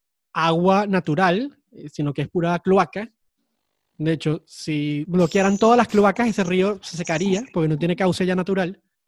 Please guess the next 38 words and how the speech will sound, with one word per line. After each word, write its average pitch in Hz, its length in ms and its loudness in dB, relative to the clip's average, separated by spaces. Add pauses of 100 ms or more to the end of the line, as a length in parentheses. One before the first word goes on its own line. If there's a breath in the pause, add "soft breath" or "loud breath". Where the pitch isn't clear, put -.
(140)
Y, 165 260 -4
eh, 151 100 0
además 156 220 -2
es - 40 0
un 185 40 -2
río 196 200 2
muy 208 120 2
raro, 202 300 2
porque 156 180 -6
es 143 60 -4
un 185 80 -4
río 196 160 -4
que 202 60 -4
está 165 120 -6
como 214 340 -6 (400)
a 175 120 -4
desnivel 170 720 -2
del 175 180 -8
resto 165 260 -8
de 196 40 -4
la 196 80 -2
ciudad, 170 420 -2 (640)
donde 156 260 -4
pasan 175 240 0
demasiadas 170 300 2
cosas 190 240 0
extrañas 170 420 -2
ahí 156 200 0
que 185 120 -2
nadie 165 200 0
sabe 175 340 -2
ni 160 160 -2
nadie 151 260 -2
ve. 165 280 -4 (160)
Hay 151 160 -4
un 156 80 2
montón 170 220 0
de, 180 280 0